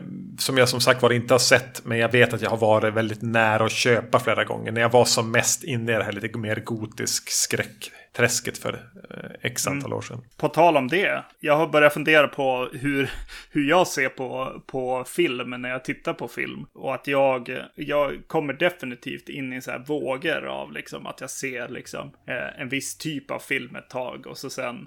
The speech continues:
Speaker 2: gå vidare liksom. Är det samma sak för dig till exempel, Erik, när vi inte ser poddfilmer?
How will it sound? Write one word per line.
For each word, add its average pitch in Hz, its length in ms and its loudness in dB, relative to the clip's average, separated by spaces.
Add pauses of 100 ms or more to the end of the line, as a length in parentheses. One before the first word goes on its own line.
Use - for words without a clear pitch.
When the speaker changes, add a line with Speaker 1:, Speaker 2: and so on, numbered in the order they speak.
(240)
Speaker 2:
gå 139 220 -12
vidare 127 560 -6
liksom. - 320 -14 (100)
Är 135 80 -4
det 131 80 -2
samma 135 280 2
sak 135 300 -2
för 131 200 -4
dig 135 340 0
till 123 120 -12
exempel, 131 360 -10
Erik, 127 440 -6 (240)
när 131 140 -6
vi 123 140 -4
inte 120 240 -8
ser 123 300 -4
poddfilmer? 135 1160 -8